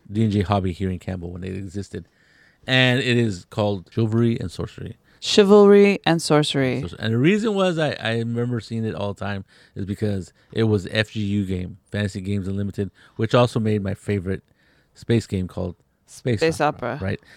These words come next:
Speaker 1: So I used to see it, I used to look at it, and never bought it. It's gone through one, two, three, four incarnations.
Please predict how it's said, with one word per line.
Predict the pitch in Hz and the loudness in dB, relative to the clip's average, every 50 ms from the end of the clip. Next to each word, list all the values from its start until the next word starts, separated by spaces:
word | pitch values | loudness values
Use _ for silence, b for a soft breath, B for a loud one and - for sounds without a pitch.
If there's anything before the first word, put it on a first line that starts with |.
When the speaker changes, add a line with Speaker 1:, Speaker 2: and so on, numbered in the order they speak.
| b b b | b b b
Speaker 1:
So | - 123 | 2 4
I | 127 135 | 6 6
used | 156 175 165 | 6 4 2
to | - 160 | -2 -6
see | - - 151 151 151 | -4 0 4 6 6
it, | 151 107 | 4 4
I | 110 | 2
used | 117 127 135 - | -2 -2 -2 -2
to | - 127 | -2 0
look | 123 131 127 - | 0 0 2 2
at | 127 123 | 2 2
it, | 127 123 123 - | 2 2 0 -2
and | - 117 110 110 107 107 104 104 104 104 | -6 -4 -2 -2 0 0 0 -2 -2 -2
never | 104 113 117 120 110 | 0 2 2 2 2
bought | 98 113 101 107 104 | 2 2 2 2 0
it. | 107 110 - b b b b b b | -2 -4 -6 b b b b b b
It's | - 104 101 | -10 -10 -8
gone | 104 123 123 123 120 | -4 -4 -4 -4 -4
through | 113 - 117 113 | -4 -6 -6 -6
one, | 107 120 127 131 123 | -4 -4 -4 -4 -4
two, | - - 131 127 120 | -4 -4 -4 -4 -6
three, | - - 123 127 131 127 131 127 123 123 123 120 110 | -8 -8 -6 -6 -4 -4 -4 -4 -4 -6 -6 -8 -8
four | - - 131 127 131 135 135 | -10 -8 -6 -4 -2 -2 -2
incarnations. | 123 - - 127 123 127 131 135 - - 139 147 143 156 - - | -4 -4 -4 -4 -4 -2 -4 -6 -6 -8 -10 -10 -10 -12 -16 -20